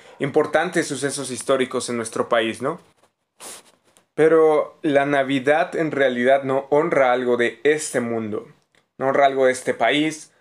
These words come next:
no honra algo de América, no honra algo de, insisto, de este planeta o de este universo, sino que honra a una persona divina y recuerda un acontecimiento divino.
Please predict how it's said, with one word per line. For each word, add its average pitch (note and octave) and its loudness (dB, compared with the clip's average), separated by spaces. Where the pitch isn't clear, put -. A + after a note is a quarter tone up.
no C3+ -2
honra B2+ 2
algo B2+ 0
de A2+ -4
América, C#3 0
no A#2+ -6
honra B2 2
algo A#2 0
de, - -8
insisto, C3 -4
de A#2+ 4
este A#2+ -6
planeta A#2 -2
o A#2 -2
de A2+ 2
este B2+ -4
universo, B2 0
sino C3 -2
que C#3+ 0
honra F3 0
a C#3 0
una D#3+ 0
persona D3 0
divina C3 -2
y A#2 -2
recuerda C#3+ 0
un D#3 -2
acontecimiento C3 -4
divino. C#3 0